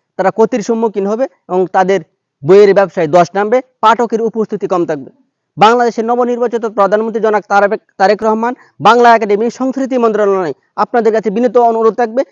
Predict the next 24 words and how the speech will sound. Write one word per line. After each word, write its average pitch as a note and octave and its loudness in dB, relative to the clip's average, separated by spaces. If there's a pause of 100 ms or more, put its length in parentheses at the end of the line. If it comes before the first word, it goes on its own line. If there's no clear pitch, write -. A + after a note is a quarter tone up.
(340)
এই A3 6
যে B3+ 6 (360)
যত, A3+ 2 (220)
যত A#3 2 (140)
প্রকাশকের A#3+ 2 (100)
আকুতি B3 2 (120)
যে G#3 6 (100)
বইমেলা G#3+ 6
ঈদের G#3+ -2
পরে A#3+ 2
হোক, A#3+ 0 (220)
তাদের G3+ 4 (140)
অনুরোধ A#3 2 (380)
শুনেন, A#3 2 (280)
তাদের G3+ 2
কথা A3 0
শুনেন, B3+ -4 (360)
তাদের A3 6 (540)
সাপোর্ট, B3 4 (100)
সহযোগিতা A#3+ 0
এবং A3+ 0
তাদের A#3 4
সাথে A#3+ 0
ঐক্যবদ্ধভাবে A#3 4